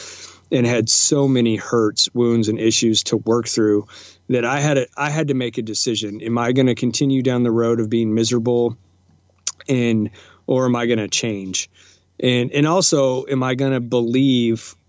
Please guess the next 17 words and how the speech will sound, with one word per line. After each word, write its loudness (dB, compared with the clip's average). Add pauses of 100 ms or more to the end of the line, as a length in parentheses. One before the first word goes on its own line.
(220)
everything 0
that -4
God 0
has -4
for 0
me? 2
Because 0
there 2
is 0
a 2
lot 2
of 0
promises -2
in 0
the 0
gospel. 0 (720)
And 2